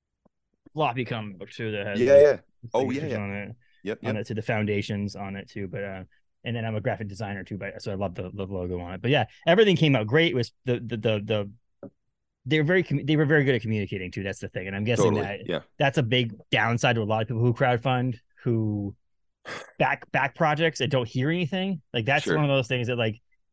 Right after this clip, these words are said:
Speaker 1: updating your people is the s-, the s-, the smallest thing you can do to help someone feel
Speaker 2: At
Speaker 1: like they're not getting screwed over. And that's one of those
Speaker 2: Totally.
Speaker 1: things that there's been creators that I've,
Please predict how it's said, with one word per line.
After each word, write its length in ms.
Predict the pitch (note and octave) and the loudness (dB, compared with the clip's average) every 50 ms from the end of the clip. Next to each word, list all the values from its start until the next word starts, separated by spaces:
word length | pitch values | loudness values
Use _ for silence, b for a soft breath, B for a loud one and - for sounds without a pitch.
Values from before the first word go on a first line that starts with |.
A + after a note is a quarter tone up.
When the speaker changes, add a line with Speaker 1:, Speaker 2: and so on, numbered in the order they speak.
| _ _ | _ _
Speaker 1:
updating 440 | C#3 C#3 - - D3+ C#3+ C#3+ C#3+ C#3+ | -2 -2 0 2 2 2 2 2 2
your 120 | C3+ B2+ A#2+ | 2 0 -2
people 600 | - - B2+ B2 - C#3+ D3 D3+ D3+ D3 C3 - _ _ | -2 -2 -2 0 2 2 2 2 2 0 -2 -6 _ _
is 140 | - A#2 G2 | -6 -6 -4
the 60 | G#2+ | -4
s-, 180 | A2 - - - | -4 -6 -6 -8
the 120 | - - A2+ | -6 -6 -6
s-, 120 | G#2+ - - | -6 -6 -8
the 100 | - - | -8 -8
smallest 600 | - - - C3 B2 A#2+ B2+ B2+ C3 B2 - - | -6 0 4 4 6 6 6 6 4 4 4 4
thing 160 | C3+ B2+ B2 | 6 8 8
you 100 | A#2+ A#2 | 8 6
can 140 | A2+ A#2 G#2+ | 6 4 4
do 140 | A2+ A2+ | 4 4
to 80 | A2+ A2 | 4 4
help 220 | - A#2 A2+ - | 2 0 -2 -4
someone 400 | - B2 A#2 A#2 A#2+ A#2+ A#2+ A#2 | -4 -4 -4 -2 -2 -2 -2 -2
feel 440 | A2 A2+ - A#2 A2+ A2+ A2 F2+ F2 E2 | -4 -4 -4 -2 0 0 0 0 -2 -2
Speaker 2:
At 140 | E2+ - - _ _ _ _ _ _ _ _ _ | -4 -6 -8 _ _ _ _ _ _ _ _ _
Speaker 1:
like 160 | - A#2+ A2 - | 0 0 0 2
they're 100 | A#2+ G#2+ | 2 0
not 220 | A2 A2 G#2 A2 A2 | 2 0 0 -2 -2
getting 160 | A#2 A2 G#2 | -2 -4 -2
screwed 280 | G2 - - A2+ G#2 G2+ | -4 -4 -2 -2 0 0
over. 280 | G2+ G2+ G2+ A2+ A#2 A2 | 0 0 2 2 2 2
And 80 | G#2 G#2 | 2 0
that's 160 | G#2 G#2 - | -2 -2 -2
one 100 | A#2+ A2 | -2 0
of 60 | G#2+ | 2
those 80 | G#2+ G#2 | 4 4
Speaker 2:
Totally. 260 | G2 F2+ D#2+ D2+ D2+ | 4 4 4 2 0
Speaker 1:
things 40 | - | -2
that 120 | G#2 G2+ | -4 -8
there's 180 | G2+ G#2 G2 F#2 | -8 -8 -8 -6
been 140 | G2+ G#2+ G#2 | -6 -6 -6
creators 420 | - - G#2+ G#2 G#2+ G#2+ G#2+ G#2 | -4 -2 -2 0 0 0 -2 -2
that 100 | G2+ G#2 | -2 -2
I've, 200 | G2+ F#2+ F#2 F2+ | -2 -4 -4 -6